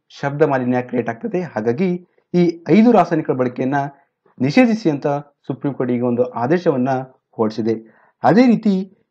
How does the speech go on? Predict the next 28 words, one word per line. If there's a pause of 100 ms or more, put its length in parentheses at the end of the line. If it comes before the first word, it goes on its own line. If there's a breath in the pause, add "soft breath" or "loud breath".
ಈ
ಪಟಾಕಿಗಳಲ್ಲಿ
ಒಂದು
ರಾಸಾಯನಿಕ
ಸಂಯೋಜನೆ
ಏನಿರುತ್ತೆ, (220)
ಕೆಮಿಕಲ್
ಕಾಂಪೋಸಿಷನ್
ಏನಿರುತ್ತೆ,
ಅದರ
ಬಗ್ಗೆ
ಸ್ಟಡಿಯನ್ನ
ಮಾಡಿ (500)
ಅದಕ್ಕೆ
ಒಂದು (120)
ಗುಣಮಟ್ಟವನ್ನ (160)
ನಿಗದಿಪಡಿಸಬೇಕಂತ,
ಒಂದು (240 soft breath)
ಸ್ಟ್ಯಾಂಡರ್ಡಿಟಿಯನ್ನ (420)
ನಿಗದಿಪಡಿಸಬೇಕಂತ (480 soft breath)
ಸಿ
ಪಿ
ಸಿ
ಬಿ
ಹಾಗೂ
ಪಿ
ಎಸ್
ಗಳಿಗೆ